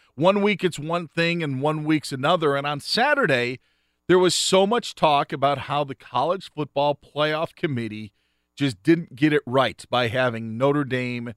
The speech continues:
and Oklahoma being three and four. And I actually heard more vitriol, if you will, about Notre Dame. But my question to them, and I don't know if you can answer it, and if you can't, that's fine, is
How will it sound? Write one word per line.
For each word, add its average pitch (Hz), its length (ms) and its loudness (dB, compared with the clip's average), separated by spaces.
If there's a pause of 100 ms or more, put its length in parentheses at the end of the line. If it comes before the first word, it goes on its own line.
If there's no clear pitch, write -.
(300)
and 110 400 -4 (120)
Oklahoma 139 760 0 (120)
being 127 380 -8 (320)
three 127 280 -2
and 123 100 -8
four. 202 400 0 (300)
And 156 100 0
I 302 160 0
actually 175 400 -2
heard 151 240 2
more 151 600 2 (640)
vitriol, 160 500 0
if 147 100 -6
you 151 100 2
will, 143 280 4
about 139 260 2
Notre 151 320 0
Dame. 123 440 -4 (720)
But 190 120 4
my 196 380 2
question 147 640 -2 (100)
to 156 120 -2
them, 131 300 -2
and 139 300 -6
I 113 160 -4
don't 127 200 -10
know 135 120 -2
if 123 140 -8
you 139 100 -2
can 131 160 -4
answer 123 300 -2
it, 156 60 -6
and 143 100 -10
if 120 100 -12
you 123 100 -16
can't, 147 280 -6
that's 123 180 -6
fine, 175 280 -2
is 147 200 -10